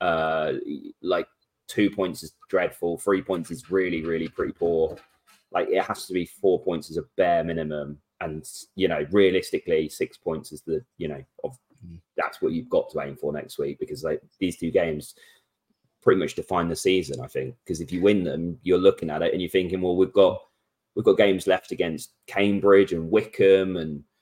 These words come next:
Speaker 1: Northampton at home." And, like, we've got teams, we've got so many games against teams who are in the bottom ten still. And we might only need to win, what, two more of them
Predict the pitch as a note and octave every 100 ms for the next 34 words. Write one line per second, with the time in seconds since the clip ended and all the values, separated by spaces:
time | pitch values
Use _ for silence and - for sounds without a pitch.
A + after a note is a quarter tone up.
0 | _ _ _ _ F2+ F2+ - A2+ G2 -
1 | G#2+ G2+ G#2+ G2+ G2 F2+ - - - G#2
2 | G#2 G#2 G2+ - C3 A2 F#2 _ G2+ -
3 | D3+ B2+ G#2+ A#2 G#2+ F#2+ F2 - - G2
4 | F2+ E2+ E2+ E2+ E2+ D#2+ F#2+ F2 E2+ _
5 | _ - G#2 F2+ E2 D#2 - C#2+ C#2+ D#2
6 | - _ _ _ _ _ _ _ G2+ G2
7 | G2 G#2 F#2+ F#2+ F#2 - F#2 F2+ F2 E2
8 | - - F2 F2+ F2+ F#2 F#2+ G2 G2+ G2+